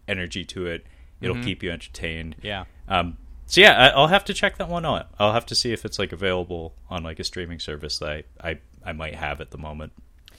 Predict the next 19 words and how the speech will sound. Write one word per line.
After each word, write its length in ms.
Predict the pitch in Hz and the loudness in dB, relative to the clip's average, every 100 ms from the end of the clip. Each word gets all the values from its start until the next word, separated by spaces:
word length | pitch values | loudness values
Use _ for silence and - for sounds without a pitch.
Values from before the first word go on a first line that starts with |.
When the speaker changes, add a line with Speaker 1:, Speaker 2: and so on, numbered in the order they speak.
| - | -12
Speaker 2:
Yeah, 260 | 160 175 156 | -4 -2 -2
a 120 | 147 | -4
little 160 | 214 240 | -2 -2
bit 120 | 202 | -2
of 100 | 185 | -4
some, 280 | - 185 160 | -4 -6 -4
you 120 | 151 | -4
know, 220 | 143 123 120 | -2 0 0
light 320 | 120 131 - | 2 0 0
Tarantino 640 | - 123 117 - 120 110 | -2 -2 -4 -4 -4 -2
influences 640 | 107 107 117 110 107 117 104 | -4 -6 -6 -6 -6 -10 -4
there. 240 | 110 104 | -2 0
It's 200 | 107 - | -2 -8
the, 180 | 120 110 | -12 -10
the 240 | 107 107 | -8 -8
crime 380 | - 120 110 104 | -8 -4 -4 -2
elements 580 | 104 107 107 104 104 - | -4 -6 -8 -10 -12 -14
and, 260 | 107 95 92 | -14 -14 -12
uh, 300 | 98 95 | -10 -10